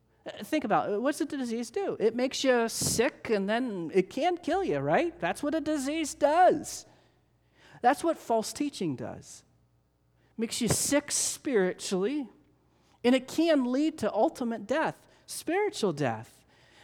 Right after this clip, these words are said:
because people who are ultimately led astray spiritually can, they can end up in hell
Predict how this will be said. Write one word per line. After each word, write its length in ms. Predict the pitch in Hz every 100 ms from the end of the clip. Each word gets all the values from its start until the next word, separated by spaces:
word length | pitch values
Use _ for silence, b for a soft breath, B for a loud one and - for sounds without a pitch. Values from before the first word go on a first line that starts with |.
| B
because 360 | 269 277 254 -
people 340 | 294 302 285
who 140 | 254
are 120 | 240 226
ultimately 640 | 240 277 269 233 220 220
led 220 | 220 240
astray 580 | 220 - - 285 330 254
spiritually 1000 | - 233 - 285 349 392 285 - 196 214
can, 480 | - 226 202 185 170 b b b b b b b _ -
they 120 | 247
can 200 | 208 151
end 220 | 165 208
up 160 | 208 208
in 100 | 180
hell 500 | 170 349 302 147